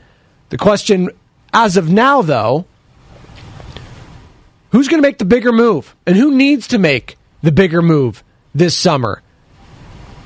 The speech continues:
Warriors? Giants? Eight eight eight, nine five seven, nine five seven zero is the number there. Here's J J Redick on E S P N talking about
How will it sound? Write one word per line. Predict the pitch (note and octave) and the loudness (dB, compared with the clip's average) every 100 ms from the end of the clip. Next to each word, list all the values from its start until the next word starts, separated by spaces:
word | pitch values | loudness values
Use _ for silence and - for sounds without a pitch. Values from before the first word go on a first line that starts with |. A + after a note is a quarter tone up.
| - - _ _ _ - | -20 -20 _ _ _ -6
Warriors? | B2 D3 A3 E4 E4+ - - _ _ _ _ _ | 0 2 2 2 -2 -6 -12 _ _ _ _ _
Giants? | D#3 A#3+ A3+ C3 - - - _ - | -2 0 0 -4 -8 -12 -12 _ -4
Eight | F3 | 0
eight | F3 E3+ | 2 2
eight, | F3 | 0
nine | E3 D#3 | 0 0
five | D#3+ C#3 | 0 -2
seven, | - F3 D#3+ D#3 C#3 - _ - | 0 0 0 -2 -4 -12 _ -2
nine | D#3+ F3 | 0 2
five | D#3 F#3 D#3+ D3+ | 0 0 0 0
seven | A#2+ F3+ D#3 D3+ | -2 -2 0 0
zero | C3+ D3+ D3 C#3+ B2+ - _ - | 0 2 2 0 -2 -6 _ -2
is | E3+ E3 D3 C3+ - | 0 2 0 -4 -8
the | C3 D3+ | -2 2
number | D3 C3+ C3 B2+ A2 - _ | 2 0 0 -2 -4 -18 _
there. | B2+ F#3+ E3 - - - - - - - - - - - - | -2 0 0 -4 -16 -20 -20 -20 -20 -20 -20 -20 -20 -20 -12
Here's | - E4 C4 | -2 -2 0
J | D#3+ G#3+ C#4+ | -2 -2 -2
J | G3 B3 | -2 0
Redick | G#3 F3 A3 A3 - - - _ _ _ _ _ _ - - | 0 0 0 -2 -6 -14 -20 _ _ _ _ _ _ -14 -2
on | F#3 - | -2 2
E | G#3+ G#3+ | 2 2
S | - | -2
P | - G3+ | 0 0
N | G#3+ F3 | 2 0
talking | F3+ E3+ F3 | 0 0 0
about | E3+ E3 D#3+ D#3+ | 0 2 0 -2